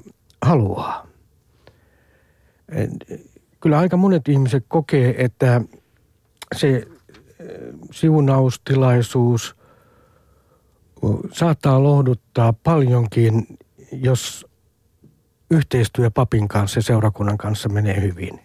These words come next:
Se on tietenkin koskee niitä henkilöitä, jotka nyt käyttää kirkollisia palveluita. Mutta, eh,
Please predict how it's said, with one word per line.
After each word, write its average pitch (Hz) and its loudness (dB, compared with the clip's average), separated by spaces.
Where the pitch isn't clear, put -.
Se - -2
on 110 2
tietenkin 120 -2
koskee 135 -2
niitä 123 0
henkilöitä, 117 0
jotka 120 -2
nyt 120 2
käyttää 127 0
kirkollisia 113 0
palveluita. 110 2
Mutta, 117 2
eh, - -10